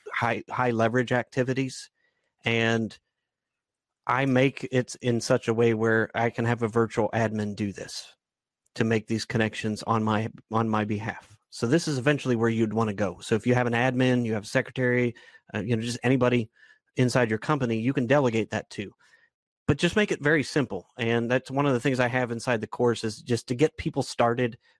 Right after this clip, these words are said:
with tracking things. So I, in the, in the spreadsheet that I have, I'll have the first name, the last name, the company name, and a column for a, a direct link to their LinkedIn profile.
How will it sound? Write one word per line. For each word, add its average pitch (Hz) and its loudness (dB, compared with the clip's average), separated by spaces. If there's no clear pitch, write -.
with 123 0
tracking 120 -4
things. - -10
So - 0
I, 165 2
in 156 2
the, 151 2
in 165 4
the 175 2
spreadsheet 139 -2
that 123 4
I 117 4
have, 110 0
I'll 127 2
have 143 0
the 117 -2
first 160 0
name, 139 -2
the 120 0
last 113 2
name, 117 -4
the 107 -6
company 143 -4
name, 107 -2
and 120 2
a 117 0
column 117 2
for 113 2
a, 113 0
a 110 0
direct 113 0
link 127 0
to 127 -2
their 110 0
LinkedIn 110 -2
profile. - -4